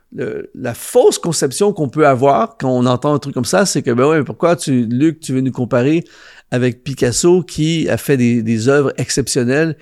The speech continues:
et qui, euh, des œuvres qui se sont vendues dans, à des millions de dollars et, et d'une rareté et des choses, euh,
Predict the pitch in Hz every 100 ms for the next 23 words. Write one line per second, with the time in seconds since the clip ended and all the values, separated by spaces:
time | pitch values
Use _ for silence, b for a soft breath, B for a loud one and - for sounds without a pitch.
0 | B B B - 135 127 - 156 165 165
1 | - 123 127 117 117 113 107 107 - 220
2 | 220 _ _ - - _ - - 123 127
3 | 123 165 139 - - 131 120 127 123 131
4 | 139 110 107 107 113 117 135 139 131 113
5 | 123 160 127 107 - 117 104 110 120 113
6 | 120 - - 156 156 117 107 135 139 117
7 | 110